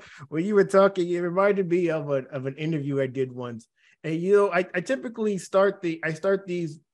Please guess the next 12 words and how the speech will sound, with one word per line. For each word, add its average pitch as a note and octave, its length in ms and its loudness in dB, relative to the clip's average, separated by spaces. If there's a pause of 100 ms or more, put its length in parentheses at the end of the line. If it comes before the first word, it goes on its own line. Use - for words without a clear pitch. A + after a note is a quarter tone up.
(100)
pretty B3 180 -4
much G#3 180 0
the E3 100 -6
same. D#3+ 360 -4
I'll D3 180 -2
introduce D#3+ 400 -4
myself. D3+ 420 -2 (280)
I'll D3 160 -2
introduce D#3+ 420 -4
the C#3+ 120 -10
guests. D#3+ 300 -2
And, D#3 260 -6